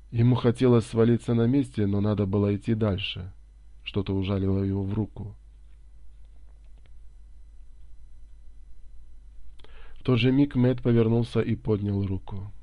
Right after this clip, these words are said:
Боль уже прошла. Рука стала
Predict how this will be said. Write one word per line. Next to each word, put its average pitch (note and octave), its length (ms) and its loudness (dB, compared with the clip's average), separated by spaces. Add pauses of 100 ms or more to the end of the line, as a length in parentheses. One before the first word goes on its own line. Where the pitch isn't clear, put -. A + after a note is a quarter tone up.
(240)
Боль G#2 260 0
уже G#2 220 0
прошла. G#2 600 0 (920)
Рука A#2+ 480 -2
стала G#2 680 0